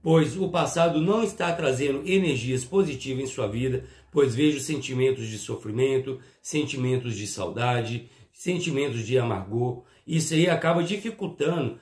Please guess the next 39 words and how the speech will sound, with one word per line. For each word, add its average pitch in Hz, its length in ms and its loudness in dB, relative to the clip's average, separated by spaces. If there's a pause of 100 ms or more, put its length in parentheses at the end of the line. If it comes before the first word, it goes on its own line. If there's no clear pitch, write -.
(140)
a 170 120 -2
sua 160 260 2
vida 131 460 0 (180)
de 165 140 -4
prosperar 165 640 2
da 170 80 0
maneira 170 300 0
que - 80 -12
você 170 240 -4
deseja, 147 520 -2 (240)
tá? - 380 -2 (100)
Você 165 360 0
nasceu 160 300 0
pra 160 120 0
ser 165 200 -4
feliz 143 360 -2
e 143 40 -2
você 135 340 0
será 151 480 0
feliz 117 520 -4 (240)
em 139 140 -2
sua 185 380 0
vida 143 200 0
amorosa 127 420 2
a 127 40 -6
partir 127 260 -6
de 143 60 -6
agora, 117 520 0 (100)
tá? 120 320 -4 (260)
Essa 175 380 2
é 135 200 2
uma 151 180 2
tiragem 135 520 0
de 143 60 0
reflexão, 156 720 -4 (280)
onde 156 260 4
você 156 260 0
tem 190 560 2
que, - 320 -8